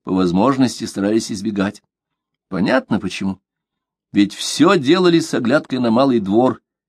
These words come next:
который в эти два-три месяца слишком высоко поднял голову и стал прям-таки навязывать свою внешнеполитическую позицию правительству. Было очевидно,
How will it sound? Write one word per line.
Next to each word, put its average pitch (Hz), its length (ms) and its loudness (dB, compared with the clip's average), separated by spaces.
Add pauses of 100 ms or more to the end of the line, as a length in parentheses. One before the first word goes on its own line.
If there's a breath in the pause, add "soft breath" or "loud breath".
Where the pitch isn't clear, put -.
(220)
который 101 320 4
в 101 40 4
эти 180 300 2
два-три 110 420 2
месяца 104 560 0 (300)
слишком 107 580 2
высоко 95 480 0
поднял 160 400 0
голову 120 460 2 (480)
и - 160 4
стал 226 340 0
прям-таки 220 540 -2
навязывать 175 800 2
свою 139 420 2 (240 soft breath)
внешнеполитическую 110 1300 0
позицию 98 580 -2
правительству. 104 580 -10 (1400)
Было 98 280 2
очевидно, 117 600 2